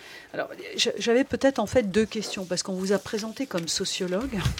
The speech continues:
Et moi, j'aimerais bien que, d'abord qu'on rappelle un peu ce qu'est la sociologie. Mais, euh, il faut penser à des auditeurs qui ne sa-, c'est, c'est un terme qu'on en,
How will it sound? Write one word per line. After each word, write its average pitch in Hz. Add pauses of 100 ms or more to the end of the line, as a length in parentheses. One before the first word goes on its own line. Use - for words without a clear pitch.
(520)
Et 185
moi, 226
j'aimerais 196
bien 226
que, 165
d'abord 160
qu'on 170
rappelle 208
un 190
peu 254
ce -
qu'est 165
la 143
sociologie. 180 (100)
Mais, 156
euh, 131 (240)
il 127
faut -
penser 147
à 165
des 143
auditeurs 151
qui 175
ne 147
sa-, 147 (300)
c'est, -
c'est -
un 165
terme 175
qu'on 156
en, 143